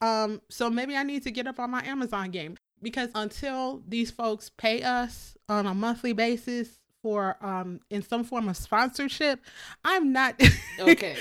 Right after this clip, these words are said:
Speaker 2: right, right, right. We cannot promote. <laughs>
Speaker 1: Right. I'm not, like, su-, super team Vicky. Like, I love Vicky. I love Vicky.
Speaker 2: Yeah.
Speaker 1: But I'm, I'm not gonna be ride or die for any of them verbally, at least.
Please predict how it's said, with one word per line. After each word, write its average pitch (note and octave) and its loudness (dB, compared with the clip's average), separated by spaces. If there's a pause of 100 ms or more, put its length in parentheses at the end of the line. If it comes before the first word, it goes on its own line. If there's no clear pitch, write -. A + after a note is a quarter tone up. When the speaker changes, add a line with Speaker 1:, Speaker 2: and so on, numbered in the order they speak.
(100)
Speaker 2:
right, - -4
right, B3 6 (340)
right. D4 4
We F3 -6
cannot F#3 4
promote. - -2 (200)
<laughs> B3 0
Speaker 1:
Right. C4 6
I'm E4+ 4
not, D4 -2
like, G#3 0 (600)
su-, - -6
super C#4 -4
team B3 2
Vicky. B3 -2
Like, A3+ 2
I E4+ 2
love C4 2
Vicky. B3 -4
I G#3+ -2
love G#3 4
Vicky. A#3 -4
Speaker 2:
Yeah. - 0 (200)
Speaker 1:
But A#3 0
I'm, C4+ 2 (260)
I'm C#4 2
not C4 0
gonna A#3 0
be G#3+ -4
ride G#3 0
or G#3 2
die G3+ 0
for F#3+ -8
any A#3+ 2
of F3+ 0
them F3+ -4 (100)
verbally, F3+ -2
at F#2+ -14
least. - -10